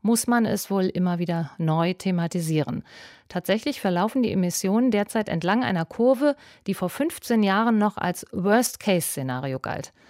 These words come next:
Darauf machen nun Wissenschaftler der Universität von Kalifornien aufmerksam. Alexander Moritz.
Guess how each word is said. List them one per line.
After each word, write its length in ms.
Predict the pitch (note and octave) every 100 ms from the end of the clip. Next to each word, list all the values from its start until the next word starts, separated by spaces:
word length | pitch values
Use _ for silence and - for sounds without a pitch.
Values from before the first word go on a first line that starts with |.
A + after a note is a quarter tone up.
| - -
Darauf 320 | E3+ E3 G#3+
machen 240 | G#3 G3 G#3
nun 160 | G#3
Wissenschaftler 760 | G3 G#3 A#3+ A3 A3+ - B3 C4 A#3
der 160 | G#3+ -
Universität 680 | G#3+ G#3 G3+ G#3+ A3 G#3+
von 320 | - G#3 G3+
Kalifornien 680 | F#3+ G#3+ A3 C4+ B3 D#3+ C3+
aufmerksam. 640 | C3 C#3+ C3 C#3+ - - D3+ - - - -
Alexander 420 | A#3+ A3+ D4 D4
Moritz. 520 | G#3+ D#3 C3+ - -